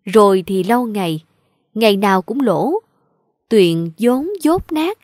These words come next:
đâu biết tính toán gì. Nhìn vào sổ sách, thấy rối nùi, nên cứ mặc kệ đạo. Lời thì lấy, lỗ thì chung.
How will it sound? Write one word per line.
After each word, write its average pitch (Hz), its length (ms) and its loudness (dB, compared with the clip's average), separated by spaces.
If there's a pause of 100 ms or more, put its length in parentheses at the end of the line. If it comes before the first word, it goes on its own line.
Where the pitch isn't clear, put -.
(420)
đâu 214 180 4
biết 247 180 -2
tính 311 220 -4
toán 277 220 0 (120)
gì. 165 260 -2 (580)
Nhìn 208 300 2
vào 175 160 0
sổ 180 340 -4
sách, 339 260 -8 (440)
thấy 285 160 -2
rối 302 160 0
nùi, 175 380 -2 (320)
nên 220 220 0
cứ 320 140 -4
mặc 180 260 -4
kệ 175 240 -2
đạo. 170 380 -4 (640)
Lời 190 340 2
thì 170 200 -4
lấy, 247 360 -4 (380)
lỗ 190 340 0
thì 202 240 -2
chung. 214 280 -2